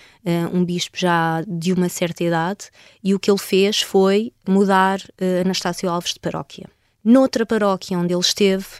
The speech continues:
houve uma nova denúncia por crimes semelhantes. E nesta altura, o mesmo bispo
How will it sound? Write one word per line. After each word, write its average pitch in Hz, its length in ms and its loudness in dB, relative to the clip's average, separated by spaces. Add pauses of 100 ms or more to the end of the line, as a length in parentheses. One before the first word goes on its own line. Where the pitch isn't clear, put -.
(160)
houve 190 180 2
uma 196 140 2
nova 190 400 2
denúncia 170 640 -2 (240)
por 180 120 -6
crimes 170 360 -2
semelhantes. - 720 -8 (340)
E 175 80 -4
nesta 175 300 0
altura, 226 420 2
o 226 60 2
mesmo 196 340 2
bispo 196 480 -4